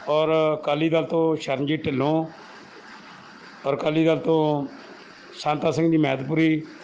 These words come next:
ਔਰ ਹੋਰ ਵੀ ਅਲੱਗ-ਅਲੱਗ ਬੁਲਾਰਿਆਂ ਨੇ ਇਸ ਮੌਕੇ ਉਹਨਾਂ ਦੀ ਜੀਵਨੀ ਉੱਤੇ ਇੱਕ ਪੰਛੀ ਝਾਤ ਪਾਈ।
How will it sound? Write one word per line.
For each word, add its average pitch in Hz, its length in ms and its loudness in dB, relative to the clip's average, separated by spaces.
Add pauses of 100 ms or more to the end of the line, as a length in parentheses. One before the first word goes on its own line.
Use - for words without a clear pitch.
(520)
ਔਰ 156 260 2 (460)
ਹੋਰ 180 300 2
ਵੀ 202 140 4
ਅਲੱਗ-ਅਲੱਗ 170 320 2
ਬੁਲਾਰਿਆਂ 151 420 2
ਨੇ 147 320 0 (420)
ਇਸ 143 160 0
ਮੌਕੇ 147 560 0 (600)
ਉਹਨਾਂ 170 200 2
ਦੀ 160 60 0
ਜੀਵਨੀ 151 360 4
ਉੱਤੇ 156 140 -2
ਇੱਕ 151 100 -4
ਪੰਛੀ 143 360 -2
ਝਾਤ 135 320 -2
ਪਾਈ। 107 220 -2